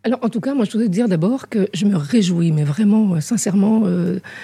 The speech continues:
de la place, finalement, qu'occupe le Maroc, euh, sur la scène géostratégique et sur le plan international, le retour du Maroc au sein de l'Union africaine, euh, voilà, les relations diplomatiques de,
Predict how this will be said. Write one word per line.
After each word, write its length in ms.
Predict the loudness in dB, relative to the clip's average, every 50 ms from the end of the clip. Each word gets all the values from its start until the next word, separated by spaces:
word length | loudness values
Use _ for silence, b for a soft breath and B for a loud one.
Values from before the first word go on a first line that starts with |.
| B B 0
de 60 | 2
la 100 | 2 2
place, 260 | 2 0 0 -2 -2 -2
finalement, 380 | 0 0 2 2 2 2 2 0
qu'occupe 440 | 0 -4 -4 -4 -4 -6 -4 -4
le 200 | -2 0 0 2
Maroc, 480 | 2 0 0 2 0 0 0 -2 -4 -4
euh, 80 | -2 -2
sur 140 | -2 -2 -2 -2
la 80 | -2
scène 420 | 0 0 0 2 2 2 2 0 2
géostratégique 800 | 2 2 2 0 0 -4 -4 -2 -2 0 2 0 0 0 0 -2
et 240 | -2 0 0 -2
sur 280 | -4 -6 -8 -6 -4 -4
le 60 | -2
plan 140 | -2 -2 -2
international, 640 | -2 -2 -2 -2 -2 -2 -2 -2 0 0 2 2 2
le 60 | 2
retour 240 | 0 0 -2 -4 -4
du 120 | -2 0 0
Maroc 420 | 0 0 0 0 -2 -2 -4 -6
au 20 |
sein 200 | -6 -2 -2 0
de 100 | 0 2
l'Union 180 | 0 0 0 -2
africaine, 640 | -4 -6 -8 -12 -6 -2 0 2 2 4 4 2
euh, 100 | 2 0 -2 B B B B B B B B B B B B B B B B B B B
voilà, 180 | 4 4 6 6
les 80 | 4 4
relations 360 | 4 2 2 2 0 0 0
diplomatiques 760 | 2 2 2 2 2 2 2 0 0 -2 -2 -2 -2 -2 -2
de, 260 | 0 0 0 0 -2